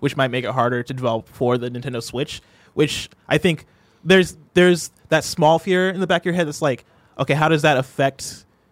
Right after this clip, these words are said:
output for third parties on the Switch?" When you think of, like, I don't know, man, the next Assassin's Creed, even though I don't know, I don't think Assassin's Creed are coming out on Switches anyway at,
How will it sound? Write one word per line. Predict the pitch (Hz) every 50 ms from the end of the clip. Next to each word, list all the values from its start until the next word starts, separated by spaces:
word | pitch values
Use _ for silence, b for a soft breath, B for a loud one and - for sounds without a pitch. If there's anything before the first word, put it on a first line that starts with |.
| _ _ _ _ _ _ _ _ _ _ _ _ -
output | 120 127 131 - - 170 160 151 - _ _
for | - - 170
third | 156 180 160 156 156
parties | 170 151 151 160 156 165
on | 156
the | 156
Switch?" | 156 - 165 160 156 -
When | 151 143
you | 135
think | - 139 135
of, | 131 131
like, | 131 120 - - -
I | -
don't | 131 123
know, | 123 120
man, | 123 120 120 120
the | 123 131
next | 170 165 - - - - -
Assassin's | 131 - - 131 127 123 - 131 127 120
Creed, | - - 135 127 135 135
even | 135 135
though | 131
I | 127 131
don't | 131
know, | 131 131 - - - -
I | 151
don't | 151 147 -
think | 165 131
Assassin's | 127 131 - 127 135 127
Creed | - 139 117
are | -
coming | 139 123 123
out | 120
on | 117
Switches | 123 - 113 123 127 120
anyway | 120 120 120 120 123
at, | 123